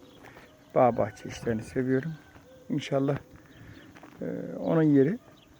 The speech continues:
Ama iki üç seneye kadar kendi tarlam var. E, emekli olduktan sonra oraya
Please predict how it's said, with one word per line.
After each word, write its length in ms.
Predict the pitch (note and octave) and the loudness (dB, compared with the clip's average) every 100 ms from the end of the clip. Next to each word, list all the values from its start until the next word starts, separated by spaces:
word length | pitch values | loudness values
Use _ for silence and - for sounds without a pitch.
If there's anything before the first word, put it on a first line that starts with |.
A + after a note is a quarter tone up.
| - | -6
Ama 220 | C#3+ C#3 D3 | 2 4 4
iki 600 | D#3+ - - - - E3+ | 0 -6 -18 -18 -6 -6
üç 100 | - | 0
seneye 320 | D#3+ D3 C#3+ | 2 4 2
kadar 360 | D3 C#3+ C3+ | 2 0 0
kendi 240 | D3 B2+ B2+ | 0 0 0
tarlam 480 | C3 C3 B2+ A#2+ D3 | 2 2 2 0 -2
var. 120 | F3 - - - - - - - - | -4 -12 -20 -20 -20 -20 -20 -20 -8
E, 60 | A#2+ | -4
emekli 440 | - D#3+ C#3 - | 2 4 4 4
olduktan 440 | C#3 C#3 - C3+ | 4 2 -2 0
sonra 380 | B2+ C3 C#3+ D3+ - _ _ _ | 0 -2 0 0 -2 _ _ _
oraya 500 | C#4+ C#3+ B2+ C3+ B2+ | 0 4 6 4 2